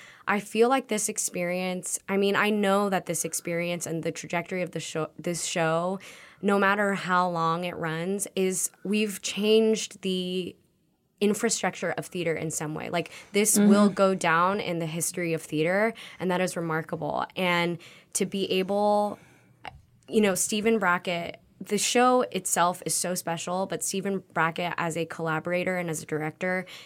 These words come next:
Speaker 1: infuses his rehearsal process with such intention of love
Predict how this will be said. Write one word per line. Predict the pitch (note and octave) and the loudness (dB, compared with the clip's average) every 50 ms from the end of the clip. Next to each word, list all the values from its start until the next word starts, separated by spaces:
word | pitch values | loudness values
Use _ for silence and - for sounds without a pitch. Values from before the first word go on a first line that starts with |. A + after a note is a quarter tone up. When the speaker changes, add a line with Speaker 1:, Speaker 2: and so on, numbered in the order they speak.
| - - | -8 -4
Speaker 1:
infuses | F#3 F3+ - - - F#3 F#3 F3+ F#3 G3+ G3+ F#3+ | -4 -4 -4 -2 -2 -2 0 0 0 -2 -2 -2
his | - F#3+ F3 E3+ - | -4 -4 -4 -4 -4
rehearsal | E3+ E3 D#3 D#3+ D#3 - E3+ E3 | -6 -4 -4 -4 -4 -4 -6 -8
process | - - E3+ E3+ E3 - F#3 F#3+ G3 F#3+ - - - - - - | -6 -6 -6 -6 -4 -4 -4 -4 -4 -4 -6 -10 -12 -16 -10 -8
with | - F#3+ F#3 | -8 -6 -2
such | - - - E3 E3 - - | -2 0 0 0 -2 -4 -6
intention | - F#3 D#3 - F3 D#3 D#3 - - F3 F3+ F3+ | -8 -8 -6 -4 -4 -4 -4 -4 -4 -4 -4 -4
of | - - E3+ D#3 | -6 -6 -6 -4
love | D#3 D#3 D#3+ D3 D3 D3+ D#3 D#3+ E3 | -4 -2 -2 0 0 0 -2 -4 -4